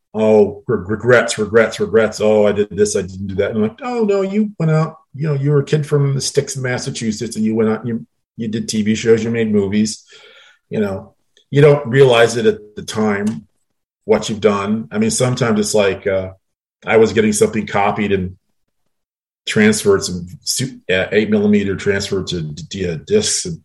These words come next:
the guy working the place was looking at my I M D B and goes, "You did a lot."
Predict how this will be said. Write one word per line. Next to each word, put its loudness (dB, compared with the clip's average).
the -14
guy 2
working 4
the -4
place 0
was -6
looking 0
at -2
my -4
I -2
M -2
D -8
B 2
and -2
goes, -10
"You 2
did 4
a 8
lot." -4